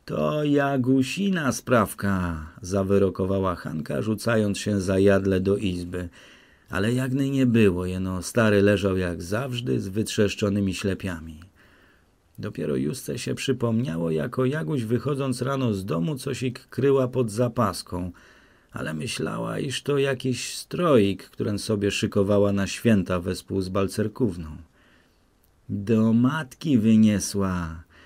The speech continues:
Komu smakuje, nie pyta czyje". Ale na te słowa Jagustynki Hanka zakrzyczała w złości:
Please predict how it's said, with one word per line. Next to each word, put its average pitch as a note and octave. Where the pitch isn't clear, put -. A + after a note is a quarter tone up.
Komu B2+
smakuje, B2
nie C#3
pyta D3
czyje". F2+
Ale -
na -
te A#2
słowa D3+
Jagustynki A2+
Hanka C3
zakrzyczała G#2+
w F2+
złości: E2+